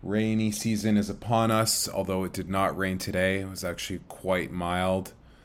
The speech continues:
Uh, still pretty dark. Um, I don't know, this could be the last podcast of the season. I know I missed a bunch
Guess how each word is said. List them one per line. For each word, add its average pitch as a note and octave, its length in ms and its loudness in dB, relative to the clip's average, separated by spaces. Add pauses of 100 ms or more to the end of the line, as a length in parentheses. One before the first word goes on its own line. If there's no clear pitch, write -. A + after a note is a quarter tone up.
(400)
Uh, E2 260 -2
still G2 240 -2
pretty F2+ 240 -4
dark. F#2 460 2 (920)
Um, D#2+ 840 -2 (100)
I F2 140 0
don't A2 80 4
know, A2 140 6
this F#2+ 140 0
could G#2 140 -2
be G2 80 0
the F#2+ 80 2
last F#2 480 4
podcast G2 540 2
of G2+ 100 0
the F2 80 -6
season. G#2 560 2
I F#2+ 160 -2
know G#2 160 4
I G#2 80 6
missed G2+ 280 0
a G#2+ 40 0
bunch G2 560 0